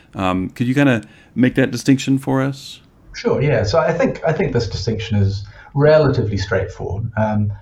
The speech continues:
Speaker 2: basically, I think we can understand progress in a more experiential kind of way, right? So an, an advanced society, a society that's progressed, is happier or it's healthier or, you know, people's lives are better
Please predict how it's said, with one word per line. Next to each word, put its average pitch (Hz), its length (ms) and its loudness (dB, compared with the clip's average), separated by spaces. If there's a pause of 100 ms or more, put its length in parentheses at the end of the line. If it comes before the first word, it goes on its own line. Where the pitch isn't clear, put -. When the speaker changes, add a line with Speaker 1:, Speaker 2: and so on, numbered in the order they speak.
Speaker 2:
basically, 135 480 0
I 110 80 2
think 120 220 -2
we 104 100 -2
can 101 360 0 (800)
understand 120 640 2
progress 104 500 0
in 101 80 2
a 101 40 4
more 104 420 2
experiential 104 720 0
kind 95 220 -2
of 101 140 -6
way, - 260 -6 (140)
right? 107 280 -2
So 98 440 0
an, 101 300 2 (300)
an 110 100 0
advanced 110 580 2
society, 101 560 -4
a 98 40 -2
society 107 440 -2
that's - 160 -8
progressed, 104 800 0 (360)
is 95 120 -8
happier 120 760 4
or - 220 0
it's - 100 -16
healthier 110 840 2
or, 92 340 -4 (360)
you 113 60 -4
know, 98 120 2
people's 104 340 0
lives 120 440 4
are 98 100 0
better 156 440 0